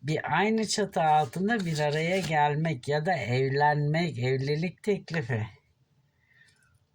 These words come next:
Para üçlüsü. Size ben bir şey söyleyeyim mi?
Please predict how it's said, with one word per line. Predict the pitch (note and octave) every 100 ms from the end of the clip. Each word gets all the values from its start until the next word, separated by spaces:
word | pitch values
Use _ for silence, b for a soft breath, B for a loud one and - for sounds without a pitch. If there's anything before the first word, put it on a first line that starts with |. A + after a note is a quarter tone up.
| _ _ _ _ _ - -
Para | D#3 E3+ F#3+
üçlüsü. | G3+ - D3 C#3 - D3 A#2+ - _ _ _ _ _ _ _ _ _ _ _ _ _ _ _ _ B B B B B -
Size | D#3 E3
ben | E3+ F3+
bir | E3+
şey | F#3+ F3
söyleyeyim | - F3+ F#3+ A#3+ A#3+
mi? | B2+ A#2+